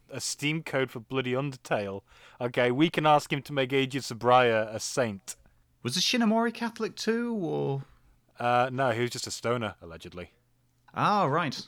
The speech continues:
Speaker 2: How about we make Ishinomori our god? We can worship his afro. I'm
Speaker 1: Hell yeah,
Speaker 2: assuming
Speaker 1: dude.
Speaker 2: it's still growing on his skeleton.
Speaker 1: No, no, it's, uh, it's been taken and is now, uh, enshrined like the Shroud of Turin, you know? We, uh,
Speaker 2: It belongs
Speaker 1: <laughs> we
Speaker 2: in a
Speaker 1: must pay
Speaker 2: museum.
Speaker 1: <laughs> we must pay pilgrimage.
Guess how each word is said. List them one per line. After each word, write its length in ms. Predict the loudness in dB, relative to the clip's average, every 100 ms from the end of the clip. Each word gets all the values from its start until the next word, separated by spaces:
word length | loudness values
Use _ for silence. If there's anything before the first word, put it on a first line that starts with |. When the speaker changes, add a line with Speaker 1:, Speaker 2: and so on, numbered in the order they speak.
| _ _
Speaker 2:
How 100 | -6 -2
about 120 | 0
we 120 | 0
make 160 | 0 0
Ishinomori 680 | -2 0 0 0 0 2 2
our 120 | 2
god? 300 | -2 -6 -6
We 80 | -8
can 180 | -6 0
worship 360 | 0 0 -4
his 120 | -4
afro. 420 | -4 -4 -6 -8 -12 _ _ -2
I'm 80 | 0
Speaker 1:
Hell 80 | 2
yeah, 60 |
Speaker 2:
assuming 220 | 2 0 0
Speaker 1:
dude. 80 |
Speaker 2:
it's 80 | -2
still 200 | 0 0
growing 380 | 2 4 4 4
on 100 | 2
his 160 | -2 -6
skeleton. 520 | -2 0 0 -4 -14 _ _ _ -20 -20 -8
Speaker 1:
No, 220 | 2 6
no, 240 | 8 6 4
it's, 240 | 0 2
uh, 220 | 4 4
it's 120 | 2 -4
been 160 | -6
taken 440 | 0 2 2 -2 -4
and 140 | -2
is 100 | -2
now, 320 | 0 0 0
uh, 160 | -2 -4
enshrined 720 | -6 -8 0 2 2 0 -4
like 180 | -6 -6
the 180 | -6 -6
Shroud 260 | -2 0
of 100 | -2
Turin, 360 | -4 -2 -2 -4
you 80 | -6
know? 160 | -6 -8 _ _ _ _ -6
We, 280 | -2 0
uh, 160 | 0 -2 -6 -14
Speaker 2:
It 120 | -4
belongs 400 | 2 4 6 6
Speaker 1:
<laughs> 20 |
we 60 | 4
Speaker 2:
in 20 |
a 20 |
Speaker 1:
must 40 | 6
pay 100 | 6
Speaker 2:
museum. 600 | 10 10 10 6 0 0
Speaker 1:
<laughs> 60 | 2
we 60 |
must 180 | 2 4
pay 140 | 2 2
pilgrimage. 840 | 4 4 4 0 0 -2 -8